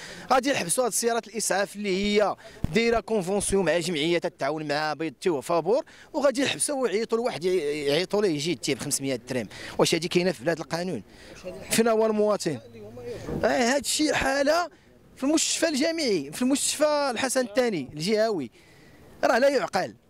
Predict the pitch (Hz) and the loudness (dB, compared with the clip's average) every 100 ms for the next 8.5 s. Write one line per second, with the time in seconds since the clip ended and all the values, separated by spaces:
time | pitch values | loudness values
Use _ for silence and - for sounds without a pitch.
0 | _ - 240 262 269 262 247 269 - - | _ -4 0 2 2 2 -2 -4 -4 -2
1 | 226 220 185 165 156 196 220 - 240 254 | 0 0 -2 -4 0 0 0 2 2 2
2 | 226 240 - - _ - - 233 220 226 | 0 -2 -2 -14 _ -10 0 0 2 -2
3 | - 190 - _ 180 180 226 254 180 233 | -4 -14 -20 _ 0 0 0 0 0 -2
4 | 240 240 156 220 233 196 233 165 240 247 | 0 -4 -2 -2 0 0 -4 0 2 2
5 | 247 175 127 _ _ _ - 226 233 165 | 2 0 -2 _ _ _ 0 0 0 -2
6 | 233 240 226 240 233 254 190 233 214 220 | -2 -2 -2 -2 2 0 2 0 2 2
7 | 220 226 233 240 220 220 160 214 - 247 | 0 0 0 0 -2 -4 -4 -4 -2 -4
8 | 175 240 220 196 | -2 -2 0 -2